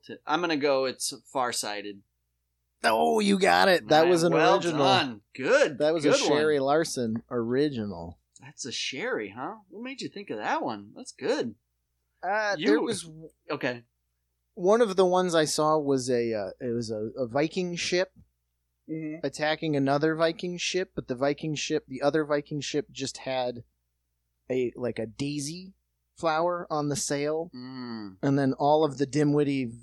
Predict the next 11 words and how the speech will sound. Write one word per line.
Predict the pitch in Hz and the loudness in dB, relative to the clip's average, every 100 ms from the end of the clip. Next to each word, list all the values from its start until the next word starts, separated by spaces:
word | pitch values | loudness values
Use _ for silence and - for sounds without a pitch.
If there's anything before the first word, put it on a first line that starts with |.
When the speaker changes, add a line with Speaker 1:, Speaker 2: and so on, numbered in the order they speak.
| - | -16
Speaker 2:
Vikings | 123 135 147 175 160 143 | -4 -2 0 0 0 0
on | 131 127 | 0 2
the | |
other | 120 131 151 | 0 0 0
ship | 147 170 - | 0 -2 -2
had | 131 117 | -4 -4
pillows, | - 139 147 175 190 - - _ _ _ _ _ _ _ _ | -6 -2 0 0 -2 -8 -14 _ _ _ _ _ _ _ _
and | 143 143 | -2 -2
it | 135 | 0
was | 135 127 | -2 0
like, | 135 131 123 - - | 0 -2 -2 -10 -18